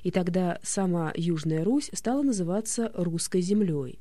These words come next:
Таким образом, эта теория должна быть отвергнута. Как же объяснить иначе происхождение русских названий в Закарпатье? На территории Закарпатья, начиная с девятого века, переменилось много хозяев.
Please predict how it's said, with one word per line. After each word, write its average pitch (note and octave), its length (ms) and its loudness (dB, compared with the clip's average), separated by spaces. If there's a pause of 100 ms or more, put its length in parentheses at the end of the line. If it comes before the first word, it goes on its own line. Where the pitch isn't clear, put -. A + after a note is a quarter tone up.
(440)
Таким D#4+ 300 4
образом, C4+ 360 4
эта B3 200 0
теория A#3+ 360 4
должна G3+ 380 2
быть G#3+ 220 0
отвергнута. D3+ 880 0 (240)
Как F3+ 200 2
же F3 100 0
объяснить A3+ 540 0
иначе B3+ 420 0
происхождение D#3 680 0
русских D#3+ 360 -4
названий D#3+ 580 -2
в F#3 40 -8
Закарпатье? E3+ 840 -4 (520)
На F3+ 120 4
территории G3 440 4
Закарпатья, F3+ 760 -2
начиная E3 500 2
с D#3 60 -4
девятого D#3+ 440 2
века, C#4+ 380 0 (280)
переменилось B3+ 580 6
много E3 300 4
хозяев. F#3 720 0